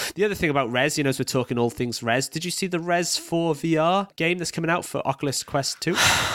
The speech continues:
Speaker 2: Yeah, I feel like they've remade Res four about five different times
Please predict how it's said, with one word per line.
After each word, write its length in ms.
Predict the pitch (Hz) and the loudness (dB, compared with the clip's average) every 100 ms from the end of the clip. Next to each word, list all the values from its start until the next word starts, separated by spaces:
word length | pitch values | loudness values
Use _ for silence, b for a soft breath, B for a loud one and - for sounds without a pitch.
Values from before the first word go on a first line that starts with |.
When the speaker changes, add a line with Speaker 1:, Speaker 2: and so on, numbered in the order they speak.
| B - | B -6
Speaker 2:
Yeah, 680 | 135 127 127 123 120 123 123 | -2 0 2 2 0 0 0
I 80 | 139 | -2
feel 160 | 202 | 0
like 120 | 190 131 | 2 2
they've 220 | 120 120 | 2 2
remade 720 | 127 123 113 110 113 107 92 | 2 2 2 2 4 4 2
Res 360 | 90 85 82 - | 0 2 2 0
four 520 | - 87 82 82 85 | 0 0 0 0 -2
about 260 | - 90 92 | 2 2 2
five 340 | - 92 87 | 2 2 2
different 320 | - - 90 | 0 -2 -4
times 460 | - 85 87 87 - | 0 2 2 0 -2